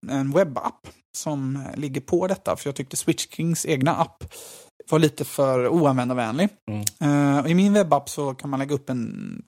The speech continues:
Speaker 1: karta över hela sin lägenhet eller sitt hus, och så kan man placera ut enheter som man kan tända och släcka. Och så kan man dessutom se om man har I R-sensorer som jag har i rummen då. Så kan man se när de aktiveras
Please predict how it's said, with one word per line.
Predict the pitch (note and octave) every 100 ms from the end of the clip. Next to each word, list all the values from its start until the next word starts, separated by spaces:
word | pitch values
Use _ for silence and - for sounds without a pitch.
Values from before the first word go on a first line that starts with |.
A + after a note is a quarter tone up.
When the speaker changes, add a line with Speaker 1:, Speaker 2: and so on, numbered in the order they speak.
| -
Speaker 1:
karta | - C3 - D3+
över | E3+ D#3+
hela | C#3+ A2
sin | B2+
lägenhet | C3+ A2 G#2 A#2 -
eller | G#2+
sitt | - A#2+
hus, | E3 D#3+ -
och | C3+
så |
kan | - C3+
man | C3
placera | C#3 B2+ C#3
ut | D3+ E3
enheter | E3+ C3+ A#2+ G2+ - G#2+
som | B2+
man | C3
kan | B2+
tända | C3 A2+
och | A2+
släcka. | - - - - _ - - _
Och | B2+
så | C3+
kan | C3 C#3+
man | D3
dessutom | C#3+ - B2+ B2
se | - A#2
om | A#2+
man | C3
har | B2+ -
I | C#3+ B2+
R-sensorer | C#3 C3+ C3 C3 B2+ C3+ D#3+
som | D#3
jag | C3+ B2
har | B2 A#2
i | B2
rummen | A#2 A#2 D3+ D#3+
då. | B2+ A#2 - _ _
Så | -
kan | C3+
man | C#3
se | C#3 D#3
när | D#3+
de | A#2 A2+
aktiveras | - C3 A#2+ A2+ D3 D3+ -